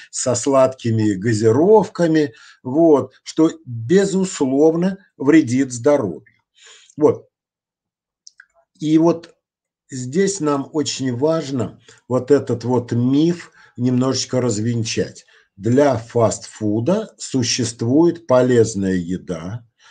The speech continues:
и если человек использует эту полезную еду, ну, скажем, э, не только ею питается, а где-то вот один-два приёма в день он заменяет вот таким полезным перекусом,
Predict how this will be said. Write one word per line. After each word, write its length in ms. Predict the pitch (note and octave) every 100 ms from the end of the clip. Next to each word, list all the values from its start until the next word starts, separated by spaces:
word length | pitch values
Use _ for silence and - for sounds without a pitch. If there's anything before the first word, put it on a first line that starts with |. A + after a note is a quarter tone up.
| _ -
и 60 |
если 840 | C3 C3+ D#3+ D#3+ - - B2 G2+ - _ -
человек 640 | - B2 C3 D3+ C#3+ -
использует 720 | B2+ - D#3 D3+ G#2+ A2 G#2
эту 240 | A2+ A2 F#2+
полезную 760 | B2+ C3 B2+ G#2 G#2 G#2 G2+
еду, 520 | A2 A2+ F3+ A#3+ A#3 - - -
ну, 100 | A#3
скажем, 640 | - D3 B2+ G#2 A2 A2
э, 380 | A2 A2 A2 A2
не 140 | B2
только 420 | A#2+ - G3+ C#3+ C#3
ею 500 | A2+ C3 C3 G#2+ G2
питается, 840 | G#2 F#2+ G#2 F#2 F2+ - - F2+ - - -
а 80 | E3+
где-то 380 | C#3+ G3 E3+
вот 240 | C3+ C#3+ -
один-два 960 | C3 C3 F3+ E3+ A#2+ B2 C3+ C3+ A#2 - -
приёма 720 | - C3+ B2 C3 B2 A#2 G#2 F#2+
в 240 | G2 G#2
день 400 | G#2+ B2+ C3+ A#2+
он 100 | G#2+
заменяет 640 | F#2 A2+ A2+ A#2+ A#2 G#2 G#2+
вот 160 | G#2
таким 360 | A2+ G#2 A2 F#2
полезным 560 | A#2 A#2 A2+ F#2+ G2
перекусом, 720 | F#2 A2+ A2 A2+ G#3 G#3 A3